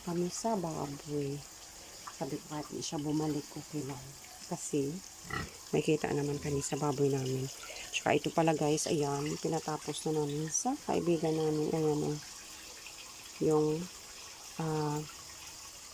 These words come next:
yung ano ba tawag nito? Yung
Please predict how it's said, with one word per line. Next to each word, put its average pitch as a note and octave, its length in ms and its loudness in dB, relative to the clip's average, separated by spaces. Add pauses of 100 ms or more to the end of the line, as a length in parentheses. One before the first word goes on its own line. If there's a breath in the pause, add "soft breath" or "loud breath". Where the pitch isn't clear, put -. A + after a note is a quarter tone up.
(1500)
yung E3+ 160 6
ano D#3+ 160 6
ba D#3 120 2
tawag D#3 280 4
nito? D#3 320 2
Yung E3+ 480 4